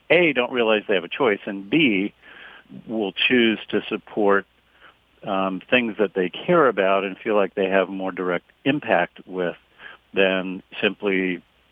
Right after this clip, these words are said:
spending money or sending money to the government with, without any, without any thought.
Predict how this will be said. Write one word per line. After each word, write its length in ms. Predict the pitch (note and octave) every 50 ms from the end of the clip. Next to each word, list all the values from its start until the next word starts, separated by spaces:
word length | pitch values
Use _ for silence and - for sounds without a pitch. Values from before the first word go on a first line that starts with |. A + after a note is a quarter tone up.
| _ - -
spending 440 | - - A2 G#2 G2+ G2+ F#2 F#2+
money 260 | F#2+ F#2+ F#2 F2+ F#2 F2+
or 160 | F2+ F#2 F#2+ -
sending 220 | - A2 G#2+ G#2+ G2
money 200 | G2+ F#2 F2 F2+
to 100 | - G2
the 100 | F#2 G2
government 400 | C#3 D3 C#3+ C3+ B2 A#2 A2 _ _ _ _ B2+ A#2+ _ _ - A#2 G#2 G#2+
with, 200 | G2 G2 F#2+ - - - _ _ _ -
without 360 | G#2 G2 - G#2+ G2 F#2+ F2+
any, 280 | F2+ F2 F2+ F2 E2+ - _ _ _ -
without 300 | G2 F#2+ - G#2 F#2+ F2+ E2
any 180 | E2+ D#2+ D#2+ -
thought. 280 | - A2 F#2+ D2+ -